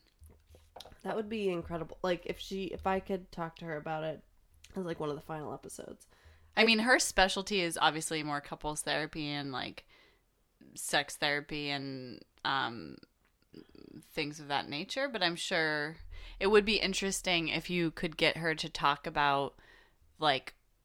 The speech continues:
Speaker 2: like, ramifications, like, common ramifications in relationship.
Speaker 1: Yeah.
Speaker 2: Like, in
Speaker 1: There's gotta be
Speaker 2: interpersonal
Speaker 1: some.
Speaker 2: relationships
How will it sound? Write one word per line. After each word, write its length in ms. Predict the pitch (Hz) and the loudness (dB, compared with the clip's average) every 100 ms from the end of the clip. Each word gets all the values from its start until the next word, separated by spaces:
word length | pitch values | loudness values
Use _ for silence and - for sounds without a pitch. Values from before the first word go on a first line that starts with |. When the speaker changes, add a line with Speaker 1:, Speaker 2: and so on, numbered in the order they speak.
| _ - | _ 0
Speaker 2:
like, 220 | 143 - _ _ _ 156 | 0 0 _ _ _ -4
ramifications, 1200 | 160 156 156 151 160 - 143 147 - 143 139 - _ _ | 4 4 4 0 -4 -4 -2 -2 -2 -4 -4 -10 _ _
like, 140 | 160 - | -8 -6
common 360 | - 165 156 | 2 4 4
ramifications 840 | 156 147 147 147 139 143 - 139 - | 2 2 0 -6 -6 -6 -4 -6 -6
in 160 | 143 | -6
relationship. 960 | 139 135 131 139 143 147 - - - - - - | -6 -6 -6 -6 -8 -8 -6 -6 -6 -10 -12 -8
Speaker 1:
Yeah. 240 | 175 139 196 _ _ _ - | -6 -6 -10 _ _ _ -14
Speaker 2:
Like, 200 | - - | -14 -6
in 180 | 151 151 | -4 -2
Speaker 1:
There's 360 | - 139 214 151 | -2 0 0 2
gotta 220 | 156 143 | 0 0
be 80 | - | 0
Speaker 2:
interpersonal 20 | 143 | -2
Speaker 1:
some. 60 | |
Speaker 2:
relationships 680 | 135 123 147 160 147 135 - | -2 -2 -4 -6 -6 -6 -10